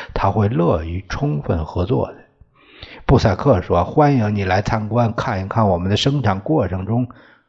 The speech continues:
你们感兴趣的任何东西，什么时间都欢迎。我不仅给你们看怎样生产目前流行的商品，而且让你们看如何使生产适应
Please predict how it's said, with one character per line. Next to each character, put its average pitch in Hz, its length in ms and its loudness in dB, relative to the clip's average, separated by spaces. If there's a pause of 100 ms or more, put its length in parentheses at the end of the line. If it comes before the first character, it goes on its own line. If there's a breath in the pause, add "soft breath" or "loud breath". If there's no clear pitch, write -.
(300 loud breath)
你 117 160 4
们 107 200 4
感 104 440 0
兴 175 340 2
趣 101 140 -2
的 101 120 0
任 160 240 2
何 95 200 -2
东 98 200 0
西， 92 260 -6 (300 loud breath)
什 92 200 -2
么 104 100 6
时 101 220 2
间 92 180 2
都 95 100 2
欢 92 240 0
迎。 87 160 -4 (480 loud breath)
我 101 140 2
不 110 160 2
仅 90 220 0
给 104 120 0
你 90 120 -2
们 87 180 0
看 104 240 0
怎 92 160 -2
样 90 160 0
生 139 260 -2
产 - 460 -2 (120)
目 107 140 0
前 98 220 2
流 104 180 4
行 107 200 0
的 104 80 0
商 127 320 0
品， 107 280 -8 (420 loud breath)
而 113 180 4
且 107 140 0
让 107 280 2
你 90 100 -4
们 98 220 -2
看 107 340 -2 (220 loud breath)
如 156 300 6
何 117 200 2
使 101 300 -2
生 135 320 0
产 98 240 -2
适 113 220 -2
应 98 200 -4